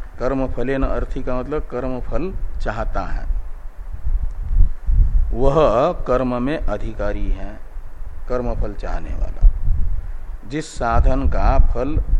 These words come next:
जिसे चाहिए वह उस साधन का अधिकारी है। वो कर्म फल दो प्रकार का है, दृष्ट कर्म फल, अदृष्ट कर्म फल।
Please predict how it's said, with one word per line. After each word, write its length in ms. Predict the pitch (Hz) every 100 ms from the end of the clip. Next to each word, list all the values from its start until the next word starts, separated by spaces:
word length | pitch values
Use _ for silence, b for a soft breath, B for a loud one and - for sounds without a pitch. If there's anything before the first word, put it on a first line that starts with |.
| -
जिसे 400 | - - - 120
चाहिए 520 | 110 - 104 127 151 196 - - - -
वह 200 | 117 147
उस 320 | 143 131 -
साधन 400 | 127 113 104 113
का 120 | 113
अधिकारी 720 | 127 - 101 - - - - -
है। 180 | - - - - - - - - - - - - - - - - - - - - - - - - - - - - - - - - - - - -
वो 300 | 139 147 143 135 135
कर्म 280 | 143 156 151
फल 300 | 147 156 147
दो 120 | 165
प्रकार 400 | 160 147 147 139
का 160 | 139 131
है, 200 | 127 123
दृष्ट 320 | 143 143 -
कर्म 380 | 147 143 143 139
फल, 280 | - 170 - - - - -
अदृष्ट 440 | 123 139 143 135 131
कर्म 340 | 123 123 120
फल। 220 | 120 113